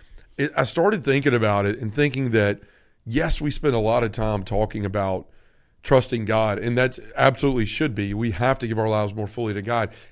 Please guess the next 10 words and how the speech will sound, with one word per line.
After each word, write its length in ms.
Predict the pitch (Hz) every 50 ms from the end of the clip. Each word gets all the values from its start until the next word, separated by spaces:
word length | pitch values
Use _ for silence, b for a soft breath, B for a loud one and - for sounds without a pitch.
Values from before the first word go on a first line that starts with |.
| B B -
each 200 | 147 139 - 127
and 80 | 123
every 220 | 113 107 101 98 101
day. 300 | 117 135 131 113 104 107
As 380 | 110 - 113 - - 117 101 110
we've 160 | 110 107 -
talked 240 | - 117 113 107 110
about 280 | 110 107 110 - - 110
again 260 | 107 104 110 107 104
before, 420 | 101 98 - 170 165 139 107 92